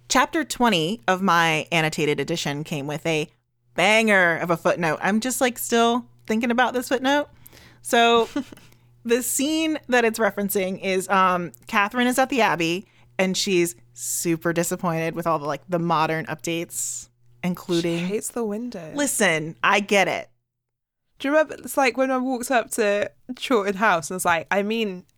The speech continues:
Speaker 2: it's a nice house, but is it a great <laughs> house?"
Speaker 1: So rude.
Speaker 2: It's lovely.
Speaker 1: It's really lovely. But Hannah was
Speaker 2: It's just not
Speaker 1: like,
Speaker 2: as big as I thought
Speaker 1: "You
Speaker 2: it was
Speaker 1: wanted it to be
Speaker 2: gonna be.
Speaker 1: bigger." You're like, "This needs to be an estate."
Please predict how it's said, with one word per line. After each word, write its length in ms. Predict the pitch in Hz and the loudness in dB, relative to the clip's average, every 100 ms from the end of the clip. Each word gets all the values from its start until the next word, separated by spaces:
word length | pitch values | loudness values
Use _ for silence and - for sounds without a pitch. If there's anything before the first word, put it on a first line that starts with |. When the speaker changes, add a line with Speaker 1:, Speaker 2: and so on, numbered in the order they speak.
| - | -10
Speaker 2:
it's 160 | 185 | -4
a 120 | 180 | -4
nice 340 | 165 226 269 - | 2 2 2 0
house, 480 | 202 247 - - - | 2 2 0 -6 -14
but 140 | - | -4
is 160 | 214 - | -2 0
it 100 | - | 0
a 80 | 226 | 0
great 480 | - 180 185 247 - | 0 2 2 0 -2
<laughs> 300 | - - - | -6 -4 0
house?" 460 | 392 - _ - - _ | -2 -2 _ -20 -20 _
Speaker 1:
So 300 | - - 208 | -8 -4 -4
rude. 560 | 285 170 185 170 196 - _ _ _ _ _ _ _ _ _ _ - - - 240 262 | -4 -2 -2 -2 -4 -6 _ _ _ _ _ _ _ _ _ _ -20 -20 -10 -4 0
Speaker 2:
It's 180 | 277 | 0
lovely. 440 | 190 170 160 160 - _ _ - | 2 0 -2 -8 -8 _ _ -4
Speaker 1:
It's 160 | - - | 0 0
really 280 | 285 523 240 | 2 2 4
lovely. 500 | 190 - 151 101 208 _ _ _ _ _ _ _ _ | 2 2 0 0 -4 _ _ _ _ _ _ _ _
But 120 | 240 | 2
Hannah 240 | 262 262 214 | 4 4 4
was 80 | 196 | 2
Speaker 2:
It's 40 | |
just 60 | 190 | 4
not 20 | |
Speaker 1:
like, 120 | 156 | 4
Speaker 2:
as 60 | 220 - | 2 0
big 220 | 254 254 | -2 -2
as 140 | 254 | -2
I 120 | 214 | -2
thought 300 | 208 - 208 | -4 -4 -2
Speaker 1:
"You 100 | 240 | 0
Speaker 2:
it 40 | 269 | 2
was 80 | 262 | 2
Speaker 1:
wanted 220 | 294 339 | 2 2
it 120 | 320 | 0
to 80 | 233 | 0
be 60 | 214 | 0
Speaker 2:
gonna 40 | |
be. 100 | 190 | 2
Speaker 1:
bigger." 240 | 214 143 143 | 2 2 0
You're 160 | 175 | 2
like, 280 | 170 143 - | 2 0 -4
"This 220 | - 427 - | -6 -4 -2
needs 160 | 359 - | -4 -4
to 100 | 330 | -4
be 160 | 339 | -4
an 80 | 349 | -4
estate." 880 | 370 - - 440 453 392 - - | -8 -10 -2 2 4 4 0 -8